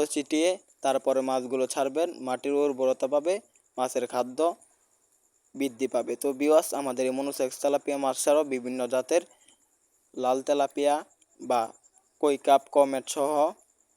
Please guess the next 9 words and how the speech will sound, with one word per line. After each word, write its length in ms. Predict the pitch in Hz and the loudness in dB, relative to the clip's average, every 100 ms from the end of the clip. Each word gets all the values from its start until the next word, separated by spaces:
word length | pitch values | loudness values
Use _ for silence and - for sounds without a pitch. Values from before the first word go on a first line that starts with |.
| _ | _
বিভিন্ন 360 | - 123 123 127 123 | -10 -8 -6 -4 -2
জাতের 300 | 127 123 139 | 0 0 -2
রঙ্গিল 300 | 135 135 143 | -2 -4 -4
মাছের 300 | 135 135 123 | -4 -4 -6
পোনা 240 | 117 135 127 | -6 -4 -2
রয়েছে। 380 | 123 123 - 170 190 _ _ - | 0 -2 0 -2 -2 _ _ -8
আপনারা 340 | 135 - 131 | -6 -4 -2
যদি 240 | 123 127 127 | -2 -6 -2
চান 220 | 143 | -2